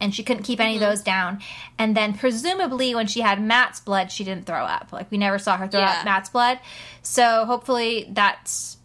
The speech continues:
Speaker 1: the case and she's not gonna become a starving vampire or something.
Speaker 2: Well, so then is she just gonna have to feed on Matt a lot?
Speaker 1: I guess, or she just can feed, um, if she can be, control herself, she could fe-, feed on random people and then just compel them to forget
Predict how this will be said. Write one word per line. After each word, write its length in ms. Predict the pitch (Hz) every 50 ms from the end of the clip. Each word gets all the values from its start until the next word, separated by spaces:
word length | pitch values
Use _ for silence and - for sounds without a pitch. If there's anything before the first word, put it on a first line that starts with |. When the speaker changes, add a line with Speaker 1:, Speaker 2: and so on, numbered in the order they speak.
| _ _ _ _ _
Speaker 1:
the 80 | - 220
case 380 | 208 - - 254 226 208 202 208
and 100 | 202 196
she's 140 | - - 220
not 160 | 208 196 202
gonna 120 | - 214
become 240 | 196 196 - 202 190
a 40 | 190
starving 500 | - - - 180 185 196 202 180 165 175
vampire 480 | 175 190 208 208 202 - 180 175 180 165
or 40 | 190
something. 400 | - 202 180 185 - 196 165 185
Speaker 2:
Well, 260 | 294 311 302 302 294
so 240 | 302 - - 349 339
then 300 | - 285 262 320 320 302
is 140 | 285 285 -
she 100 | - 262
just 140 | 254 - -
gonna 80 | 311 285
have 100 | 285 254
to 80 | 262
feed 160 | - - 247 240
on 120 | 226 196
Matt 340 | 175 180 220 262 269 269 - - -
a 80 | 269
lot? 320 | 339 370 440 539 571 - - - - - - - - - - -
Speaker 1:
I 120 | 247 247
guess, 580 | 214 202 202 - 262 262 254 247 240 233 - -
or 300 | - 233 240 247 240 226
she 240 | - - 277 269
just 240 | 214 254 247 - -
can 160 | - 285 233
feed, 420 | 208 - - 262 254 247 247 220 - -
um, 200 | 233 214 214 208
if 80 | 226 208
she 200 | - - 269 -
can 180 | - 254 220
be, 80 | 202 220
control 380 | - 240 226 202 254 262 262
herself, 420 | 269 277 - - 330 330 359 349 -
she 160 | - - 285
could 180 | - - 208 -
fe-, 300 | - - 254 247 - -
feed 300 | - - 269 254 240 233
on 180 | 214 220 220
random 380 | 240 277 330 339 330 262 247 -
people 560 | - 254 240 202 - 220 220 214 202 202 - -
and 160 | 233 214 208
then 140 | 196 196 202
just 160 | 202 196 -
compel 300 | - 233 202 240 226 220
them 100 | 214 208
to 80 | 202 214
forget 580 | 202 - 208 208 202 254 247 220 190 156 -